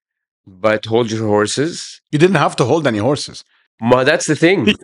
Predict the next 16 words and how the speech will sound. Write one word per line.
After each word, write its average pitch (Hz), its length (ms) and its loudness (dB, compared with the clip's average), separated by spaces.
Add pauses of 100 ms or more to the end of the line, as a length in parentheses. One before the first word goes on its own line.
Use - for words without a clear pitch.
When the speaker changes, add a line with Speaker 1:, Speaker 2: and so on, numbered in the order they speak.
Speaker 2:
know, 233 360 2 (200)
you 220 200 2
thought 220 340 2
you 226 80 8
were 190 160 4
holding 208 360 2
the 190 100 2
horses. 185 500 0
Speaker 1:
Yeah. 120 340 4
Speaker 2:
There 202 100 6
was 175 160 2
nothing 202 280 2
to 156 140 2
hold. 147 300 4
Speaker 1:
We 135 100 4
opened 156 280 2